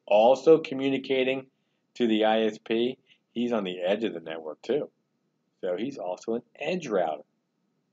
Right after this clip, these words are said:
Okay? Now these routers out here, out in the cloud,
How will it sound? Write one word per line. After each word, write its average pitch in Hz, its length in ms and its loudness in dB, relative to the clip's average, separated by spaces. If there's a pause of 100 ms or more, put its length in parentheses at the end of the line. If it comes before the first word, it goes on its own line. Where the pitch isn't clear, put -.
(340)
Okay? 92 380 -8 (600)
Now 107 200 0
these 135 300 0 (300)
routers 127 440 2
out 127 260 4
here, 151 520 2 (1600)
out 120 160 -6
in 110 60 -12
the 101 60 -12
cloud, 110 580 -8